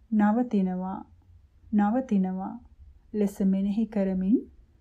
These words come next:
පසුපසින් ඇති පාදය ඉදිරියෙන් ඇති පාදය අසලට ගෙනවිත් තබන්න. මීළඟට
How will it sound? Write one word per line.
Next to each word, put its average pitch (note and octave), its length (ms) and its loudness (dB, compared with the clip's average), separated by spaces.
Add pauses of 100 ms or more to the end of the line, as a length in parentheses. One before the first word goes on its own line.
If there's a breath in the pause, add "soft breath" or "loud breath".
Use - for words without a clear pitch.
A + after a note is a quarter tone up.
(220)
පසුපසින් D#4+ 720 -2 (160)
ඇති G#3+ 240 0
පාදය G3 540 -2 (220)
ඉදිරියෙන් G3+ 640 0
ඇති G3 240 -2
පාදය F#3+ 480 -4 (140)
අසලට F#3+ 520 -6
ගෙනවිත් A3+ 580 2
තබන්න. F#3 460 0 (2000)
මීළඟට G3 640 2